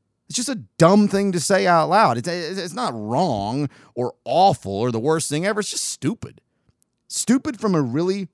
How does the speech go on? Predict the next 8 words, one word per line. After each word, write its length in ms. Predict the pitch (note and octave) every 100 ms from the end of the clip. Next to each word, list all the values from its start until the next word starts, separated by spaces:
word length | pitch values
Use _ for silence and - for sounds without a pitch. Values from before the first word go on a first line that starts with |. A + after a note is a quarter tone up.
| -
really 680 | A2+ G#2 D#3+ F#3+ G#2+ F#2+ - _ _
smart 380 | - E3 E3+ -
guy. 320 | C4+ A#3+ D3+ - _ _ _ _ _ _ _
A 60 | C#3+
guy 280 | F3+ F#3 E3+
who 120 | F3+
knows 380 | F3+ C4+ C4+ C3
better, 400 | B2 A2 B2